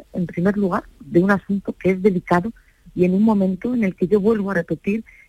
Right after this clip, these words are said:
que nos parece que el camino para ayudar a la recuperación económica tras una crisis motivada por la pandemia tan grave como la que hemos sufrido todos,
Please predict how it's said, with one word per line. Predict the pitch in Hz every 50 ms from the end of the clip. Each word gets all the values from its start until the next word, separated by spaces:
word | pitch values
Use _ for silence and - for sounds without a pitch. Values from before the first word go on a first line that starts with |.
| _ -
que | - 180
nos | 175 170 - -
parece | - 160 156 175 175 - - 233 254 - _ _
que | - 196
el | 175 165
camino | - - 165 170 185 226 247 226 190 160
para | - - - 160 165
ayudar | 156 147 160 185 208 214
a | 214
la | 208 190
recuperación | 185 170 - - 156 - 160 - - - 190 196
económica | 214 - - 185 180 175 175 160 - - 156 139 _ _ _ _ _ _
tras | - - 170 156 - -
una | 208 202 196 196
crisis | _ - 190 202 185 - - 185 175
motivada | 170 190 190 - 165 190 185 185 180
por | - 190
la | 185 175
pandemia | 180 175 175 165 180 175 175 175
tan | - - 208 226 226 226
grave | 208 202 196 185 170 160
como | - - 165 160 160
la | 160 151
que | - 170
hemos | 165 170 -
sufrido | _ _ _ - 165 147 151 143
todos, | _ - 160 151 170